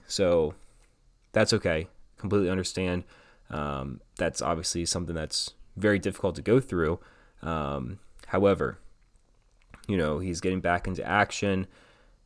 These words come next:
um, playing a little bit more in training camp, and then all of a sudden, just this past day, um, this week, I think on Wednesday, Jalen Reagor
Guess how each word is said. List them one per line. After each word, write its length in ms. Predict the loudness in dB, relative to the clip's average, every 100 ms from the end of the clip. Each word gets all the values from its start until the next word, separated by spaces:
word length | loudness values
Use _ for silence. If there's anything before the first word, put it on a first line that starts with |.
| -18
um, 440 | -8 -6 -4 -6 -8
playing 260 | 0 2
a 40 | 4
little 140 | 4
bit 140 | 2 2
more 240 | 2 2
in 80 | 0
training 320 | 0 0 0
camp, 320 | -2 -4 -4
and 120 | -4 -2
then 120 | -2
all 140 | -2
of 40 | -2
a 60 |
sudden, 600 | -2 2 4 4 2 -2 -8 _ _ _ _ _ _ -12
just 240 | -4 -2 0
this 240 | -2 -2
past 580 | -2 -2 0 -2 -4 0
day, 460 | 6 6 6 2 -8 _ _ _
um, 460 | -4 -2 -2 -2 -4
this 240 | -4 -2
week, 160 | -2 -2
I 60 |
think 260 | -2 -4 -4
on 160 | -4 0
Wednesday, 560 | 0 0 0 0 -2 -6 _ _ _ _ _ _ _ _ -2
Jalen 300 | 2 2 2
Reagor 460 | 4 4 4 0